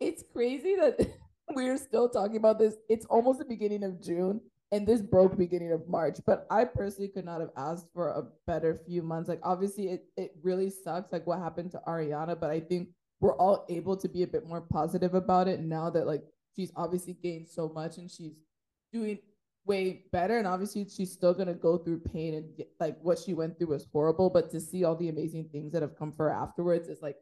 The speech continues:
allows us to be a bit lighter when talking about things. So I will be the first to <laughs> say, I have loved every minute of the last few months as a reality T V fan, connoisseur.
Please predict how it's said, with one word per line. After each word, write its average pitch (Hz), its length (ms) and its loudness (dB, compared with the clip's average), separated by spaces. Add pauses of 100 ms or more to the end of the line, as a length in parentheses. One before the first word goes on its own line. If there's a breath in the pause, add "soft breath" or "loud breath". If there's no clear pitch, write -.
allows 160 440 2
us 175 140 -4
to - 100 -18
be 180 180 -4
a 170 40 -2
bit 170 260 4
lighter 156 340 2
when 170 160 -2
talking 165 340 0
about 170 320 4
things. 180 240 -4 (360)
So 233 320 -6
I 202 100 2
will 214 80 2
be 240 100 0
the 220 100 8
first 220 340 6
to - 60 8
<laughs> - 140 0
say, 294 380 8 (520)
I 233 340 4
have 277 220 8
loved 220 360 8 (360)
every 262 400 8
minute 247 580 6
of 233 180 4
the 233 120 4
last 220 480 2
few 226 180 -2
months 208 300 -2 (120)
as 262 220 6
a 311 100 -2
reality 247 600 2
T 254 220 -8
V 226 380 -6 (240)
fan, 254 440 2 (440)
connoisseur. 269 1000 4